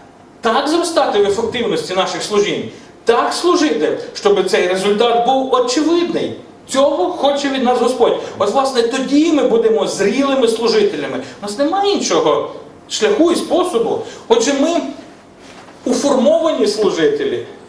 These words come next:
Ми тікаємо від байок, ми тренуємося в благочесті і служимо посвячено, примножаючи те, що Господь нам дав,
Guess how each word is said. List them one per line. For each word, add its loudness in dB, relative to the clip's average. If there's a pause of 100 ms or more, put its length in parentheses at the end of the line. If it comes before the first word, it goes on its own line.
(220)
Ми 2
тікаємо 0
від -4
байок, 2
ми 0
тренуємося 0
в -2
благочесті -2 (120)
і 0
служимо 0
посвячено, -2
примножаючи 0 (160)
те, 2
що 0
Господь 2
нам -2
дав, 0